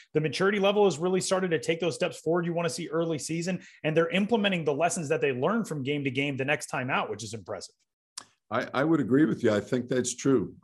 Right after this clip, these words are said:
Speaker 2: Uh, you know, it, it's, um, so many things. It's learning a new system for the entire team. Um, we have six guys who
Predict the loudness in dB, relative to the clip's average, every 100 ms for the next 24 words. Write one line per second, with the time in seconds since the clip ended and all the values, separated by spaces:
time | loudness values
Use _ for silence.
0 | -6 -4 -4 -4 -4 0 2 2 2 0
1 | -2 -6 -6 -8 0 2 2 0 -4 -8
2 | -10 -4 0 2 2 2 2 0 0 -2
3 | -4 0 2 4 4 4 2 0 0 0
4 | 0 -4 -4 -8 -20 _ _ -4 0 0
5 | 0 2 2 0 0 2 2 0 -4 -20
6 | _ _ -8 -4 -2 -2 -2 0 2 2
7 | 0 0 -2 -2 -2 0 2 2 0 -2
8 | -2 0 -2